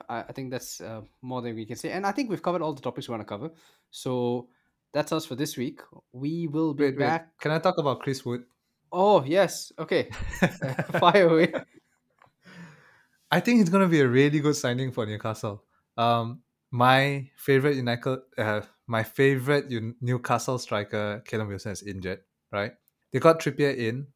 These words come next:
Speaker 2: Trippier's great at crossing, and now they got Wood in, who is great at heading. Um,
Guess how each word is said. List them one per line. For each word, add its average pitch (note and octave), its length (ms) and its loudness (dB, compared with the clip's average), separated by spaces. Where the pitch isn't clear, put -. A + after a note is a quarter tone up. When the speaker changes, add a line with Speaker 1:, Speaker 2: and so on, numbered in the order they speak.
Speaker 2:
Trippier's C3+ 300 0
great C3 220 0
at A2+ 120 -4
crossing, G#2 460 -6
and G#2+ 120 -8
now A#2 120 0
they A2 100 -4
got G#2 200 -2
Wood G#2+ 220 -6
in, G#2 360 -6
who G#2+ 140 -6
is G2 140 -8
great A2 240 -2
at G2 120 -6
heading. G2 440 -10
Um, A2 440 -4